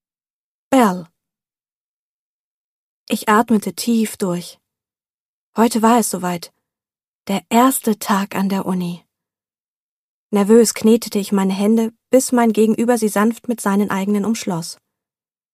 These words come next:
Vorsichtig strich er über meine Knöchel, und ich erzitterte unter seiner zarten Berührung. Wie konnte sich ein Mensch nur so gut anfühlen?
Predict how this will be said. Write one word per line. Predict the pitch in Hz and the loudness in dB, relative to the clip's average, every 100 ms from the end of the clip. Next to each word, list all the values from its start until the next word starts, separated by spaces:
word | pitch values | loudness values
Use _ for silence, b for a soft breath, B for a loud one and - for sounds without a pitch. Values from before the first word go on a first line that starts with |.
| _ _ _ _ _ _ _ | _ _ _ _ _ _ _
Vorsichtig | 220 220 214 175 - 170 - | 0 0 0 -4 -8 -10 -8
strich | - 220 | -4 -2
er | 208 | -2
über | 202 202 | -2 0
meine | 190 196 | 0 -4
Knöchel, | - 208 214 208 - _ _ _ _ _ _ _ | -2 -2 -2 -6 -8 _ _ _ _ _ _ _
und | 202 202 | -8 -6
ich | 196 | -6
erzitterte | 202 - 254 208 - 180 | -4 0 0 0 -2 -4
unter | - 185 | -4 -6
seiner | 185 196 185 | -6 -4 -4
zarten | - 196 196 190 | -4 -6 -6 -6
Berührung. | 196 214 208 170 170 - _ _ _ _ _ _ _ _ _ _ _ _ _ - | -4 -4 -4 -6 -8 -10 _ _ _ _ _ _ _ _ _ _ _ _ _ -10
Wie | 220 240 | -6 -4
konnte | - - 240 269 208 | -6 -4 -2 -2 -2
sich | 214 214 - | -4 -4 -2
ein | 214 | -2
Mensch | 214 226 - - | 0 -2 -6 -4
nur | 220 | -4
so | - 214 277 - | -4 -6 -6 -6
gut | 269 349 - | -4 -4 -6
anfühlen? | 202 190 - 208 196 190 | -6 -6 -4 -2 -2 -4